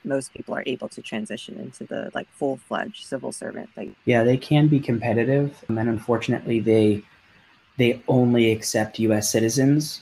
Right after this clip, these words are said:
Speaker 2: I know our program has a lot of international students, which is a shame that they, they, they don't apply. But if you are a, a U S citizen, you can apply for these Pathways positions, and you can, you can find them on U S A Jobs. As I said, they are competitive,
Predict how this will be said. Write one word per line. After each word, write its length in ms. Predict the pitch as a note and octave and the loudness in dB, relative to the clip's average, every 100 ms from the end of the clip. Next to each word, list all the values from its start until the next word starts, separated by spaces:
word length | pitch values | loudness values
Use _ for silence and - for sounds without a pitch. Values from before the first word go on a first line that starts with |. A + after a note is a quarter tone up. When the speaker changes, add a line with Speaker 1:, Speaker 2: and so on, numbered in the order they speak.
| - | -6
Speaker 2:
I 60 | A2+ | -2
know 140 | A2 | 0
our 120 | A2 | 0
program 480 | A2 - A2 A2 G#2+ | 0 2 2 2 0
has 180 | A2 G#2 | -2 -2
a 60 | G#2 | -2
lot 260 | G#2+ G#2+ | 0 0
of 100 | G#2+ | 0
international 560 | A2 A2 G#2+ A2 - G#2+ | 0 0 0 -2 -2 -4
students, 600 | - A2+ G#2+ G#2+ G#2+ - _ - | -2 0 2 0 -2 -12 _ -6
which 140 | A#2 | -4
is 120 | A2+ A2 | 0 0
a 40 | |
shame 300 | - G#2+ G#2 | 0 2 2
that 120 | G2+ | 0
they, 280 | G#2 G2+ G2+ - | -2 -2 -4 -4
they, 80 | A2 | -2
they 160 | A#2 | 0
don't 180 | A2 G#2+ | 0 0
apply. 360 | G#2+ G#2+ A2+ C#3 _ _ _ _ - | 0 2 2 -2 _ _ _ _ -8
But 300 | A#2 C3 A#2+ | 2 4 4
if 140 | A2+ | 2
you 120 | A2+ | 2
are 220 | A2 A#2 A2 | 4 4 2
a, 220 | A2 G#2+ _ B2+ | 0 -4 _ -10
a 240 | - A2+ | -4 0
U 160 | A2+ A2 | 2 2
S 160 | G#2+ | 0
citizen, 380 | G#2+ A2 G#2+ G#2+ | -2 0 2 2
you 80 | G#2 | 0
can 140 | G#2+ | -2
apply 340 | G2+ - G#2 G#2 | -4 -2 -4 -4
for 100 | G#2 | -4
these 200 | G#2 - | -4 -2
Pathways 480 | A2+ G#2 G2+ G2+ | -2 0 -2 -2
positions, 640 | - G#2 G2+ - G#2 G2+ - _ _ _ _ _ - | -2 -4 -2 0 0 -2 -6 _ _ _ _ _ -4
and 320 | G#2+ G#2 G#2 | 0 2 2
you 100 | A2 | 0
can, 380 | A2 G#2+ G#2 G2+ - | 2 4 4 0 -4
you 100 | A2+ | 0
can 140 | A2 | 0
find 260 | G#2+ B2+ B2 | 4 4 6
them 120 | G#2 | 4
on 160 | G#2 | 4
U 80 | G#2+ | 4
S 180 | G2+ G#2 | 2 0
A 100 | G2+ | -2
Jobs. 680 | G2+ G#2 A2 B2+ D3 - - - | 0 4 4 4 0 -8 -10 -6
As 200 | A2+ A2 | -4 -2
I 40 | |
said, 180 | G#2 G#2+ | 0 2
they 120 | G#2+ | 4
are 180 | A2 A2+ | 4 4
competitive, 680 | C3+ A#2 A2 G#2+ B2+ D3 | 0 0 2 4 4 2